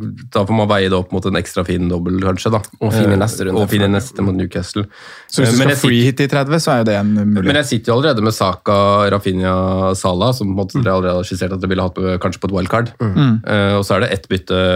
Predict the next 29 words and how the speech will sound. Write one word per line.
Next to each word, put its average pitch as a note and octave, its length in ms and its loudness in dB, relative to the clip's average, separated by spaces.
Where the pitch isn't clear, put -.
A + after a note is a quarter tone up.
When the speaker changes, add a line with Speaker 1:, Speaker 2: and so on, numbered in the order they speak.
Speaker 1:
Nå G2 80 0
har G2+ 160 2
jeg - 40 -4
et - 60 -20
pri-, G2 320 -2
eller G2+ 220 0
verdi F#2+ 260 0
både F2+ 220 0
i E2 80 -4
Pogba F2+ 280 -2
og E2+ 60 -4
Bowen, F2+ 240 0
altså G2 220 -4
naturlig F2+ 360 -2
er F#2 40 0
kanskje F2+ 200 -4
å F2+ 40 -4
bytte F2+ 200 -8
begge. F2+ 320 -2
Speaker 2:
Mm. A#2+ 160 -4
Speaker 1:
Eh, G2 460 2
men G2+ 360 2
å G2+ 80 2
gjøre F#2+ 140 0
en F#2+ 60 0
minus F#2+ 200 0
åtte F#2+ 220 -4
der, A2 140 2
så A#2 180 0